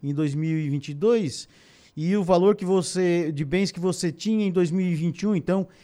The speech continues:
essa diferença, esse valor, esse aumento o-, ocorreu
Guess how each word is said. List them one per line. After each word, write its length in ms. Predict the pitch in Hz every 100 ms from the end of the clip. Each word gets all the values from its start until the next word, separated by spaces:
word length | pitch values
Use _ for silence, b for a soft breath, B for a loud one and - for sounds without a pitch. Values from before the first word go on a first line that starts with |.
| b
essa 260 | 151 - 170
diferença, 800 | 139 233 - 196 170 208 175 151
esse 200 | 151 160
valor, 560 | 151 156 165 202 156 - B B
esse 420 | 135 135 - 151 156
aumento 580 | 151 156 202 196 175 135
o-, 300 | 139 117 156
ocorreu 580 | 147 160 147 196 202